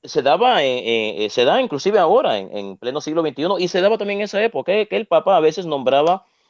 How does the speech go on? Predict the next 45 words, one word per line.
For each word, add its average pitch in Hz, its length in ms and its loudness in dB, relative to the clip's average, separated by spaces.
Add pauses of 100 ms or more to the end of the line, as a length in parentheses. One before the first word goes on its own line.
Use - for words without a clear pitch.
(260)
a 131 100 2
un 151 220 2
obispo, 160 460 0
¿verdad? 139 420 0 (320)
Y 165 140 2
le 156 100 4
daba 180 240 4
cierta, 220 960 -2
eh, 131 580 0
jurisdicción, 208 640 0
cierta, 226 880 0
hasta 160 220 -2
s-, - 320 -12 (400)
por 143 160 2
así 135 180 2
decirlo, 170 340 2
primacía 180 640 0 (580)
sobre 143 300 2
otros 185 320 2
obispos, 160 380 -2
para 135 320 0
que 165 220 6
estos 240 340 -2
obispos 175 400 -2
ayudaran 127 440 2
en 143 60 -4
la 127 140 0
conducción 117 500 -4
de 147 100 0
la 147 60 0
iglesia, 135 460 0
puesto 117 320 -2
que 107 80 0
debemos 131 260 0
de 151 80 4
tomar 143 220 -2
en 143 60 -8
cuenta 151 260 -4
que 123 100 -4
en 113 80 -4
esa 131 200 0
época 135 360 0
no 113 140 -2
existían 123 400 -4
aviones, 139 680 -2